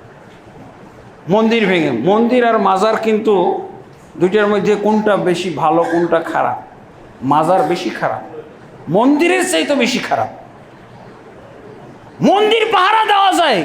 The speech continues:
কিন্তু মাজার পাহারা দেওয়া যায় না। মন্দির পাহারা দেয় কেন জানেন? মন্দির পাহারা দেয় যে ওই হিন্দুরাই মন্দির ভেঙে দিয়ে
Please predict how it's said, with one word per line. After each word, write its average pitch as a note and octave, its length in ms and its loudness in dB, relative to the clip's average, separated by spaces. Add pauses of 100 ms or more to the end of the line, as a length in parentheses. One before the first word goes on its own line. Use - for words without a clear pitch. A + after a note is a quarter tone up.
(320)
কিন্তু D4 200 2 (120)
মাজার G#4+ 260 2 (100)
পাহারা F4 300 2
দেওয়া C#4+ 220 2
যায় A#3 180 2
না। C3 60 -4 (1300)
মন্দির A#3+ 360 2
পাহারা G#3 240 2
দেয় G3 260 0
কেন D#3 160 0 (560)
জানেন? E3+ 280 0 (920)
মন্দির G3+ 300 2 (100)
পাহারা F#3+ 300 2
দেয় E3 300 2 (580)
যে E3+ 160 0 (180)
ওই A3 120 4 (180)
হিন্দুরাই F4+ 600 2 (120)
মন্দির D4 340 2 (120)
ভেঙে B3+ 280 0 (100)
দিয়ে G#3 220 2